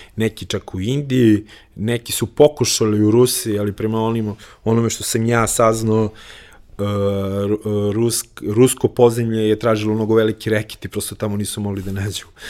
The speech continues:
svoje utočište, a onda su se stacionirali u Ukrajini.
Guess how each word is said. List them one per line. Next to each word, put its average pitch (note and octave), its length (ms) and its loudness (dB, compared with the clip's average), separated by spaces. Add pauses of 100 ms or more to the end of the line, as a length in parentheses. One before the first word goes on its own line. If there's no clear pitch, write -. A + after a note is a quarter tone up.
(140)
svoje A2 260 2
utočište, D3 600 4
a C3 60 4
onda C#3+ 180 2
su C#3 180 -4
se C3 200 -4
stacionirali B2 640 0
u G#2 100 6
Ukrajini. C#3+ 500 2